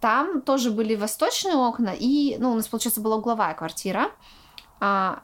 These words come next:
одна, одно окно выходило на восток, а второе, по-моему, на с-, на север, да? Не помню.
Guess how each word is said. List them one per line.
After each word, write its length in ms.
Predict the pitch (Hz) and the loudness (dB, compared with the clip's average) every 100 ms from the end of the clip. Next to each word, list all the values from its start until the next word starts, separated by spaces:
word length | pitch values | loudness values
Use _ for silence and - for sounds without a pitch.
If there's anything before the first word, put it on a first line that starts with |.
| - | -2
одна, 440 | 214 226 240 - | 2 4 4 2
одно 280 | 202 226 233 | 2 2 2
окно 220 | - 214 | 0 -2
выходило 380 | 190 190 202 214 | -2 -2 0 0
на 140 | 196 190 | 0 -2
восток, 360 | 202 - 392 - | -4 -2 -2 -2
а 40 | |
второе, 680 | - - 214 277 285 254 247 - _ _ - - | -6 -4 0 2 2 2 -2 -6 _ _ -20 -8
по-моему, 180 | 208 214 | -4 -2
на 40 | 220 | -2
с-, 100 | - | -4
на 100 | 214 | -6
север, 340 | - - - 202 | -6 -10 -10 -8
да? 180 | 240 320 - _ _ _ - | -6 -6 -12 _ _ _ -10
Не 80 | 208 | -8
помню. 440 | - - - | -6 -6 -6